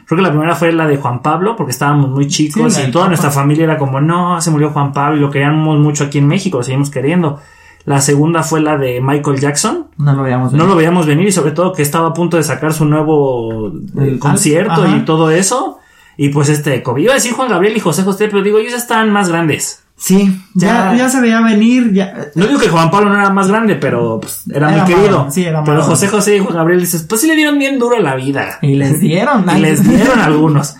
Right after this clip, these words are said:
Speaker 1: Pero lo de Kobe y su hija y la idea de lo que sucedió, la manera en que murió. Fíjate, te voy a contar un, algo que todavía no te había platicado y lo voy a compartir con la audiencia.
Speaker 2: Ujú.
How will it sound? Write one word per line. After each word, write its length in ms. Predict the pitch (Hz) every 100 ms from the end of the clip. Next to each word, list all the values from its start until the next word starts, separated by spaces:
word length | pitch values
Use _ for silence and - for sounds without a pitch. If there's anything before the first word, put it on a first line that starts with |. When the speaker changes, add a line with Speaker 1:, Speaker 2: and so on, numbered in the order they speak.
| - - -
Speaker 1:
Pero 160 | 185 190
lo 120 | 196
de 160 | 208 -
Kobe 420 | 220 240 269 - -
y 120 | 180
su 200 | - 160
hija 600 | 180 202 - 226 202 - _ -
y 100 | 160
la 100 | 160
idea 400 | 156 151 190 208
de 100 | 190
lo 160 | 160
que 100 | 143
sucedió, 920 | 143 143 - 131 135 156 175 190 185 - -
la 220 | 147 139
manera 400 | 143 139 160 190
en 80 | 190
que 80 | 151
murió. 160 | 156
Fíjate, 200 | 165 196
te 40 | 196
voy 80 |
a 40 | 214
contar 260 | 226 220 220
un, 160 | 214 - -
algo 220 | 180 196
que 60 | 160
todavía 220 | 160 180
no 40 | 180
te 80 |
había 120 | 175 175
platicado 400 | 175 151 143 160
y 20 |
lo 60 |
voy 100 | 139
a 80 | 151
compartir 400 | 143 123 113 147
con 140 | 139 143
la 80 |
audiencia. 560 | 117 123 131 190 233 - -
Speaker 2:
Ujú. 400 | 139 165 240